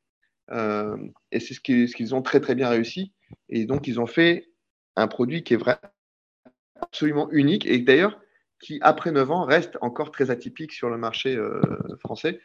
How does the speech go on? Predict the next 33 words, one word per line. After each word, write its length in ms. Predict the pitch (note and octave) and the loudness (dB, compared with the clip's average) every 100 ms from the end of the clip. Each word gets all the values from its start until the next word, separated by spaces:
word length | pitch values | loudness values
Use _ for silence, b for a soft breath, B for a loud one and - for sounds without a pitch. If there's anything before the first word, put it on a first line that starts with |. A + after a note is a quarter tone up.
| B B _ - | B B _ 4
Et 100 | D3 | 6
on 100 | D3 | 4
trouve 240 | - C3 | 0 -2
pas 180 | F#3+ F3 | 4 4
vraiment 260 | C#3+ D#3 | 4 2
d'équivalent 400 | D3 B2 C3 C3 | -2 -6 -4 -4
en 40 | B2+ | -6
Europe. 260 | G#2+ - _ B B B - | -8 -12 _ B B B -4
Ça, 160 | - F3 | 2 2
c'est 100 | F3 | 0
le 80 | |
premier 260 | - D#3+ C#3+ | -4 -4 -4
point. 220 | - A#2 _ _ - | -6 -12 _ _ -2
La, 100 | A#2+ | 2
le 220 | C#3 B2+ | 4 4
deuxième 320 | D#3+ E3 F3+ | 4 2 2
point 140 | F#3+ | 0
de 60 | F3+ | 0
ta 120 | D#3+ | 0
question, 380 | D3 D3 G#3 A3+ | 0 -4 -4 -4
c'est 160 | - C#3 | -4 -4
de 80 | |
dire, 240 | C3 E3+ F3+ | -2 -2 0
ben, 160 | B2 | -2
moi 180 | B2+ D#3 | 0 -2
qui 180 | D#3 A#3 | -2 -8
viens 320 | B2 F3 D#3+ - - | -6 -4 -6 -10 -14
de 180 | - | -10
B 100 | A#2 | -6
N 100 | A#2 | -6
P 100 | - | -6
Paribas, 500 | A#2 A2 A2 D#3+ E3+ | -6 -6 -2 -2 0
euh, 180 | C#3 A2 | -2 -4